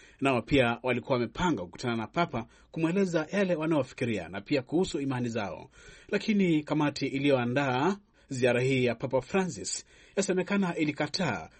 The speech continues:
kuweka katika ratiba ya kukutana na Papa. Itakumbukwa kwamba karne ya kumi na nane, yaani mwaka elfu moja mia nane sabini na tisa,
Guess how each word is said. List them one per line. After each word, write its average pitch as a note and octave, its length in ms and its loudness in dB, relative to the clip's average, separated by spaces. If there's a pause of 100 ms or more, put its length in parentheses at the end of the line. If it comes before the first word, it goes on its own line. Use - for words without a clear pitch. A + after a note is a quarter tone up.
(140)
kuweka A#2+ 460 0
katika C3 300 -2
ratiba D3 400 -4
ya A#2 100 -6
kukutana B2 320 -4
na A2+ 100 -4
Papa. G#2+ 520 -8 (640)
Itakumbukwa F#3+ 800 2
kwamba E3 380 -2
karne D#3+ 480 0
ya D3+ 160 -2
kumi F#3+ 200 0
na E3+ 80 2
nane, G#2+ 400 -2
yaani C3 280 0
mwaka C3+ 300 -2
elfu A#2 140 -4
moja G3+ 360 2
mia D#3 160 -2
nane C#3+ 180 2
sabini C#3 360 -2
na B2+ 80 -2
tisa, F#2 500 -6